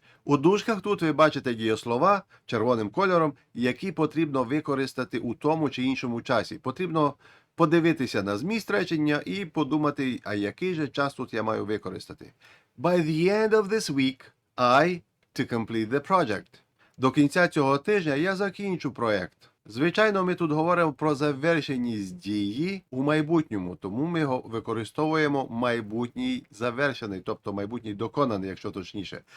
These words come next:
I will have completed the project. By the end of this week, I will have completed the project. Tomorrow at three P M, they to play basketball. Завтра о третій годині вони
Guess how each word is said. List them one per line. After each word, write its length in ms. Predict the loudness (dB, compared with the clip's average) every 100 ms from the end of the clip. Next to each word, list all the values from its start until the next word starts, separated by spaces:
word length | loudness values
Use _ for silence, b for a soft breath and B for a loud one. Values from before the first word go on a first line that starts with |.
| B B
I 200 | 4 6 8
will 300 | 8 6 4
have 260 | 4 2
completed 640 | 2 0 0 -4 -2 -4 -2
the 140 | -6
project. 440 | -4 -4 -4 -10 -16 _ _ _ 0
By 220 | 0 4
the 200 | 4 4
end 20 |
of 180 | 2 0
this 220 | -2 -2
week, 260 | -4 -4 -2
I 220 | 2 4
will 220 | 4 6 6
have 120 | 4
completed 560 | 2 -2 -2 0 0 0
the 100 | -4
project. 440 | -4 -6 -8 -18 _ _ _ -4
Tomorrow 580 | 0 4 6 6 4 2
at 180 | -2 -2
three 180 | -8 -2
P 280 | 0 0 -2
M, 100 | -6 _ _ _ _ -12 2
they 380 | 4 4 2 -4 -4
to 80 | -4 0
play 340 | 0 0 -2 -6 0
basketball. 680 | 0 0 -6 -6 -6 -10 -12 _
Завтра 500 | -2 2 2 2 -2
о 160 | -2 -4
третій 380 | -2 -2 0 -4
годині 440 | -2 -2 0 0
вони 380 | -2 -2 -2